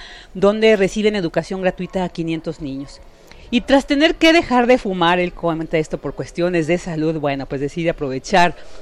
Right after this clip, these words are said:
su tiempo, además que lo invitaron a la, a la construcción de una fosa séptica. Entonces decidió comenzar a escribir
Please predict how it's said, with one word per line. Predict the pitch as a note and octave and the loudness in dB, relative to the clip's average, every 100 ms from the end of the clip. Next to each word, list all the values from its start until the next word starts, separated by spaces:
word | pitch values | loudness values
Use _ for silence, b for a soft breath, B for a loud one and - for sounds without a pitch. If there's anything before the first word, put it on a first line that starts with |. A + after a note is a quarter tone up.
| B | B
su | - E3+ | -6 -4
tiempo, | G3+ G3+ G3+ G3+ F#3 F#3 | 2 2 2 0 2 4
además | D#3 D#3 E3+ | 4 0 -4
que | F#3 | -4
lo | E3 | -4
invitaron | D3+ C#3+ E3 E3 D3+ | -4 0 2 2 0
a | |
la, | C#3 B2+ B2 B B | 0 -2 -6 B B
a | D#3 | -2
la | D3+ | -2
construcción | D3+ D#3+ D3+ - E3+ | -2 -4 -8 -8 -6
de | E3+ | -2
una | D#3+ D3+ C#3+ | 0 0 -2
fosa | E3 D#3 D#3 | -2 0 0
séptica. | - G#3 - F3 - E3+ - B B B | 2 0 0 -6 0 -2 -2 B B B
Entonces | G3 B3+ D4 | -6 -2 0
decidió | B3+ G#3+ A#3 | 0 0 0
comenzar | C#4 A#3 G3 A3+ | 0 -2 2 4
a | A3+ | 2
escribir | - G#3 G3+ G3+ G3 | 0 -2 2 2 0